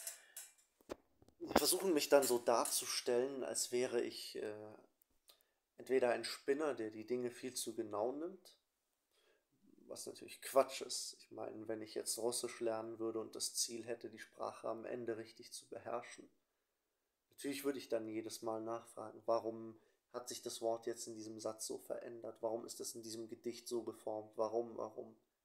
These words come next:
Ist ja logisch. Aber die tun dann so, als wäre ich ein Spinner, der die Dinge zu genau nimmt, nur weil sie selber keine Ahnung haben. Oder,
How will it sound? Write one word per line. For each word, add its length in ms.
Ist 160
ja 80
logisch. 580
Aber 140
die 180
tun 260
dann 160
so, 140
als 200
wäre 120
ich 120
ein 100
Spinner, 380
der 140
die 160
Dinge 260
zu 200
genau 360
nimmt, 300
nur 160
weil 140
sie 120
selber 340
keine 320
Ahnung 380
haben. 280
Oder, 500